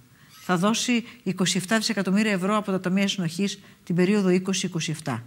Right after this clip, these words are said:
Θα δώσει περισσότερα από δεκαοκτώ δισεκατομμύρια ευρώ για τους αγρότες και για έργα για την κλιματική αλλαγή. Και επειδή εδώ στην Κρήτη το υποστήκατε,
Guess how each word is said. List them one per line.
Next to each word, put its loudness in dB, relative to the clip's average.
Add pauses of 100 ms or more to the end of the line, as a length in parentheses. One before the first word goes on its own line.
(480)
Θα 2
δώσει 2
περισσότερα 0 (240)
από 0
δεκαοκτώ 0
δισεκατομμύρια 0
ευρώ 0
για 2
τους -6
αγρότες -2 (260)
και 0
για 4
έργα 2
για 4
την 2
κλιματική -2
αλλαγή. -2 (420)
Και 0
επειδή 4
εδώ 4
στην -2
Κρήτη 2
το -2
υποστήκατε, -2